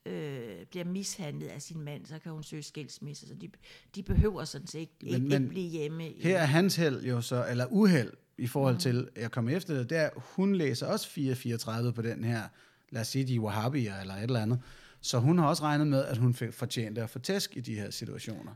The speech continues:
Speaker 1: Og det er der desværre nogen, der gør.
Speaker 2: Ja,
Speaker 1: Jamen,
Speaker 2: så, så
Speaker 1: hvordan
Speaker 2: han
Speaker 1: vor
Speaker 2: kommer,
Speaker 1: Herre vil
Speaker 2: jamen,
Speaker 1: klare
Speaker 2: det,
Speaker 1: det, det ved jeg så ikke.
Speaker 2: det, det mener jeg, det er jo, at han kommer derop og regner med, at han teologisk set har sit på det tørre. Han har fået at vide af sin imam,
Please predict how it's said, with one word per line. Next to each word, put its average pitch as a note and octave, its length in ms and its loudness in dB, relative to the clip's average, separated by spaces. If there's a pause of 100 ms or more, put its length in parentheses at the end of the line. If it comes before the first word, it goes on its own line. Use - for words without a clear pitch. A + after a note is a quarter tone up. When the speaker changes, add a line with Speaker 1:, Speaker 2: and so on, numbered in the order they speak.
Speaker 1:
Og F#3 140 -20
det C#4+ 100 -12
er C#4 80 -12
der A3 80 -14
desværre F#3+ 420 -14
nogen, G#3+ 280 -14
der F3+ 80 -16
gør. B2+ 240 -16 (100)
Speaker 2:
Ja, B2+ 380 2
Speaker 1:
Jamen, E3 140 -14
Speaker 2:
så, D3+ 180 -2
så D#3+ 140 0
Speaker 1:
hvordan C#3+ 120 4
Speaker 2:
han G3+ 100 4
Speaker 1:
vor A#3+ 60 -2
Speaker 2:
kommer, G3+ 240 0
Speaker 1:
Herre - 100 -2
vil E3+ 60 -6
Speaker 2:
jamen, E3+ 140 -2
Speaker 1:
klare G#3+ 200 -4
Speaker 2:
det, G3+ 100 6
Speaker 1:
det, A#3+ 160 -8
det C#4 220 -12
ved - 100 -16
jeg A3+ 140 -12
så A3+ 160 -14
ikke. F#3+ 300 -4
Speaker 2:
det, - 100 -8
det A#3 200 0
mener F#3 300 0
jeg, E3 120 0
det G3+ 80 2
er F#3 80 2
jo, F3+ 100 2
at B2+ 120 -2
han G#3+ 220 0
kommer G#3+ 260 2
derop E3 240 2
og D#3 100 -2
regner F3+ 220 2
med, E3+ 140 2
at E3 180 -2
han E3 240 2
teologisk F3+ 520 2
set F3 220 0
har C#3 280 -2
sit E3+ 280 -2
på D3 120 -4
det G#2+ 140 -4
tørre. E3+ 280 0
Han E3+ 140 -2
har F3 80 -4
fået C3 160 -4
at B2 60 -2
vide E3+ 140 0
af D#3+ 60 0
sin B2 180 0
imam, F#3 400 2